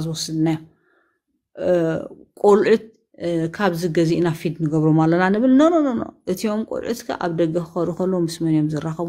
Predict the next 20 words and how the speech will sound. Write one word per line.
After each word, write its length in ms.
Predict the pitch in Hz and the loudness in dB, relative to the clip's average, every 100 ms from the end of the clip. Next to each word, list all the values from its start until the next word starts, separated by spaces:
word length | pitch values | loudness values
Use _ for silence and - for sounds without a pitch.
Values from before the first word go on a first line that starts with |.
| 165 | -2
እንታይ 240 | 160 160 | -2 -4
እዮም 160 | 143 147 | -6 -6
ዝ-፣ 180 | 143 143 - - - | -8 -14 -18 -20 -14
እንታይ 260 | 160 165 156 | -12 -4 -2
እዮም፣ 180 | 147 151 - _ _ _ | 0 -2 -6 _ _ _
እ፣ 100 | - 156 147 156 - | -10 -8 -8 -10 -8
ዝረኣዱ? 580 | 139 156 156 143 131 - - _ _ _ _ _ | -4 -2 0 0 -4 -6 -14 _ _ _ _ _
እዚ 200 | 190 180 208 | 0 2 4
ኸማኒ 360 | 220 226 233 247 240 | 6 6 6 4 2
ንሕና 280 | 190 196 214 185 | 2 0 0 0
ዝያዳ 560 | 160 165 175 185 190 175 165 - _ _ | 0 2 4 6 4 4 0 -6 _ _
ክንጥንቀቐሉ 680 | - 156 160 165 - - 147 160 | -4 -4 0 -2 -4 -4 -4 -2
ዘለና 400 | 151 147 143 143 | -4 -4 -4 -4
እዩ። 120 | - - _ - | -8 -18 _ -8
ኣብዚ 220 | 143 156 147 | -6 -2 0
ዓዲ፣ 300 | 180 180 - 117 233 - _ _ _ _ _ | 0 -2 -2 0 -2 -8 _ _ _ _ _
እ፣ 80 | 165 156 151 143 - | -10 -8 -6 -8 -10
ኣብ 220 | 143 147 151 151 143 139 147 - - 147 | -12 -10 -8 -8 -8 -10 -12 -16 -18 -10
ወፃኢ፣ 460 | 143 - - - 151 151 143 139 - | -8 -8 -6 -2 -2 -2 -4 -8 -8
እም፣ 320 | - - - | -10 -10 -10